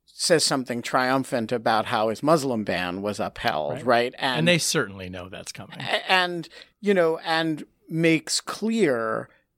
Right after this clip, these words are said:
Speaker 1: that the veneer that they allowed him of a respectable or quasi-respectable national security rationale for what he did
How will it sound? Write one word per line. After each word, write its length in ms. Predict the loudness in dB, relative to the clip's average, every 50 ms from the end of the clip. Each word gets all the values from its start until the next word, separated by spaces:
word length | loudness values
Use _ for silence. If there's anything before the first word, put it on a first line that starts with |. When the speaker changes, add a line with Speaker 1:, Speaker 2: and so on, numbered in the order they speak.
| _ _
Speaker 1:
that 680 | -14 -10 -2 0 0 2 2 2 0 0 -4 -8 -16 -18 _ _ _ _ _ _ -16
the 680 | -12 -6 -4 -2 0 0 0 -2 -4 -4 -8 -10 -14 _ _ _ _ _ _ _ _ -16
veneer 1120 | -14 -14 -10 -2 0 2 2 2 0 -2 0 2 2 2 2 2 2 0 -2 -4 -6 -8 -12 _ _ -10
that 300 | -4 -2 -2 -2 0 0
they 160 | 2 2 2
allowed 600 | 2 0 0 -2 0 0 2 4 4 4 2 0 -4
him 600 | -8 -6 -4 -2 0 0 -2 -2 -4 -6 -8 -10 _ _ _ _ _ _ _ 0
of 260 | 2 2 2 2 2
a 120 | 0 0
respectable 1040 | 0 -2 -4 -4 -2 0 0 0 0 4 4 4 4 4 -2 -6 -6 -6 -2 0 2
or 380 | 2 4 4 2 2 2 0 0
quasi-respectable 1600 | -4 -10 -4 0 0 2 2 0 -2 -4 -6 -6 -4 -2 -2 -2 -2 -2 2 4 4 4 4 2 0 -4 -2 0 0 0 2
national 440 | 4 4 4 4 2 0 -4 -4 -6
security 600 | -6 -6 -8 -6 -8 -4 -2 0 0 2 0 0 0
rationale 720 | 0 0 0 0 0 -2 -6 -4 -2 0 2 2 2 0
for 160 | 0 -4 -4
what 240 | -2 -2 -4 -4 -4
he 180 | -6 -10 -10
did 400 | -8 -4 0 2 2 2 2 0